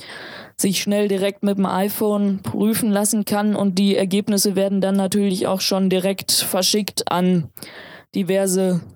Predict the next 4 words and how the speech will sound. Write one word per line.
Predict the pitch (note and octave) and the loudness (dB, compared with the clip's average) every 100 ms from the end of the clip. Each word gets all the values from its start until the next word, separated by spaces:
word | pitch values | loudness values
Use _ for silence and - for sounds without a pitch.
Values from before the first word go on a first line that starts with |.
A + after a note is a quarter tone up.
| _ _ _ | _ _ _
Ärzte | F#3+ G#3 G#3 - G#3 G3 G3 F#3+ - | 0 0 0 0 2 2 0 -2 0
und | F#3 F3+ E3+ - - - _ _ _ _ _ _ _ _ _ _ _ | 2 2 2 -2 -8 -18 _ _ _ _ _ _ _ _ _ _ _
klinische | G3 G3 F#3+ F#3 F3 | 0 2 2 2 0
Studien. | E3+ G3+ G3+ F3+ E3+ E3 E3+ - | 0 0 2 2 2 0 -2 -8